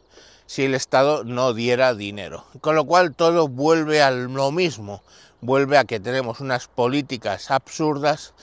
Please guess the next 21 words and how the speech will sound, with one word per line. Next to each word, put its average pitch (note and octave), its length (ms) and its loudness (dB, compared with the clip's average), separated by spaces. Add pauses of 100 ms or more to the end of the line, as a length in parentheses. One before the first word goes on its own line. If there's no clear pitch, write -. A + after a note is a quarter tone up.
(360)
anticorrupción, A#2+ 1160 0 (420)
¿vale? B2+ 360 -2 (600)
Y D3 120 -2
bueno, E3+ 320 2
pues A2+ 480 2
vamos D3+ 300 4
a C#3+ 100 4
ver D3+ 280 6 (880)
si C#3 220 -2
esto C#3+ 380 0
degenera B2 720 0
hasta A#2+ 280 -4
el A2 100 -2
punto C#3 440 -4
de G2 80 0
hacer A#2+ 300 -6
caer A#2+ 340 2
al A2+ 160 0
Felón. D3 440 -2 (420)
El A#2 160 -6
Felón, D#3 520 2